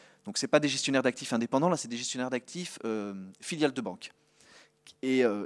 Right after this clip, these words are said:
il a été montré que, euh, grâce à leur participation dans les entreprises non financières,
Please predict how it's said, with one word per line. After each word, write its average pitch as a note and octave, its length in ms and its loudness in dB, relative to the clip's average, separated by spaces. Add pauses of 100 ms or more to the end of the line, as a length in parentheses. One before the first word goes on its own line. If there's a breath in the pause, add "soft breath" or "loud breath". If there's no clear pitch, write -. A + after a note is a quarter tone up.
il A2 100 -8
a - 20 -2
été A2+ 140 -4
montré F#3+ 720 2
que, F#3+ 460 4
euh, G#2 400 -8 (400 soft breath)
grâce F#3 720 6 (400)
à B2+ 60 0
leur B2 140 4
participation D#3+ 1160 2
dans A#2 160 0
les A#2 140 0
entreprises C#3+ 500 0
non A2 180 0
financières, F#3+ 640 2